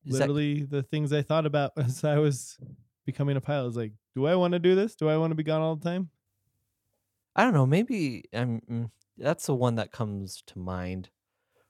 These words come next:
Speaker 1: where, like, any type of job that takes you and you ha-, you're traveling a lot. Then again, a lot of the times those are multi-gajillionaires, so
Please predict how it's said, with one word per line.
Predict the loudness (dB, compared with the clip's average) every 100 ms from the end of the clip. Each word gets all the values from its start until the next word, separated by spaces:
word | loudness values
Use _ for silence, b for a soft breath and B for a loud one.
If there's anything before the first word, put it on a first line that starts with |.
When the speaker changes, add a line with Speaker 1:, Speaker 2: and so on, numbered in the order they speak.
| _
Speaker 1:
where, | 0
like, | 0 -2
any | -4 -2 -4
type | -2 -2 -2 -2
of | -4 -4 -12 -20 -20 _ _ _ _ _ -10
job | -4 -2 -2 -4
that | -4 -4 -4 -10 _ _
takes | -8 -6 -6 -10 -8
you | -6 -4 -4
and | -6 -8 -10 -10
you | -10
ha-, | -12 -16 _
you're | -10
traveling | -10 -12 -12 -12 -16 -16
a | -16
lot. | -16 -18 _ _ _ _ _ _ _ _ _ _ _ _ _ _ _ _ _ _ _ _
Then | -6 -6
again, | -4 -6 -6
a |
lot | -6 -6 -6
of | -10
the | -16
times | -14 -14 -10
those | -10 -10 -12
are | -16 -20 _ _ -20 _ -12
multi-gajillionaires, | -10 -8 -8 -8 -10 -12 -12 -10 -10 -10 -12 -12
so | -14 -14 -14